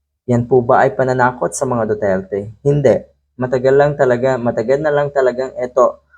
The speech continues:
or ganito na talaga etong si Trillanes, na gusto niya ay ilahad ang mga baho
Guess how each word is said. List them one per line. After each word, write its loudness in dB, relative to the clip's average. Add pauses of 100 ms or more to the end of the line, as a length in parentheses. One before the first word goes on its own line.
(160)
or 4
ganito 4
na 0
talaga 2
etong -2
si -8
Trillanes, -6
na -12
gusto -6
niya 2 (320)
ay 4
ilahad 4
ang -2
mga -4
baho 0